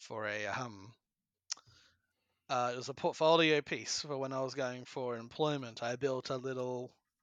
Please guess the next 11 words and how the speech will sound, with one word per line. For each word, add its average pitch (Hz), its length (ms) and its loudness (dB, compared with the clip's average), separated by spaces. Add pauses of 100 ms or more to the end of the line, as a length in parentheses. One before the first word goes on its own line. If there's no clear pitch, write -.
(160)
uh, 120 320 2 (880)
it 175 40 0
was 139 140 0
almost 156 320 6
like 143 140 0
a 127 60 -6
two 147 240 0
D 135 200 -4
top-down 143 440 0
Splinter 135 360 -8
Cell, 113 280 -6